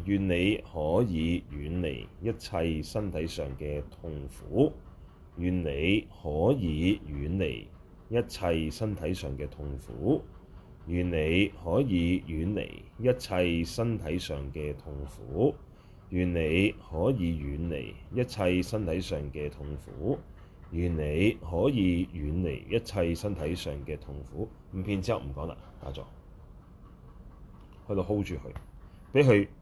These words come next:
發展出嚟，俾佢發展出嚟。咁呢個就係第三句嘅說話，第三句說話。好啦，第四句說話呢？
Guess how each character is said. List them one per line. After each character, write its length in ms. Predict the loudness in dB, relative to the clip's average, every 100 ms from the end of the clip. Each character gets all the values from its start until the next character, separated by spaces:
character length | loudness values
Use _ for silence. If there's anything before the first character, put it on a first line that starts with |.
| -20 -18
發 280 | -6 2 2
展 180 | 2 -4
出 120 | -4
嚟， 80 | -6 -10 -14 -18 -18 -18 -18 -8
俾 60 | -6
佢 40 |
發 120 | -6
展 140 | -6 -6
出 100 | -8
嚟。 60 | -12 -18 -20 -18 -4
咁 120 | 6
呢 80 | 8
個 80 | 8
就 120 | 6
係 360 | 2 2 2 0 -10 -20 -8
第 640 | 2 4 4 4 2 0 -2 -10 -20 -20 -16
三 540 | -10 0 4 4 4 2
句 80 | 0
嘅 120 | -2
說 180 | -6 -8
話， 100 | -10 -12 -20 -20 -20 -20 -12
第 80 | -12
三 180 | -8 -6
句 80 | -6
說 160 | -10
話。 60 | -12 -14 -18 -18 -6 6
好 80 |
啦， 120 | 6 6
第 100 | 4
四 140 | 6 6
句 100 | 6
說 160 | 6
話 120 | 6
呢？ 40 | 4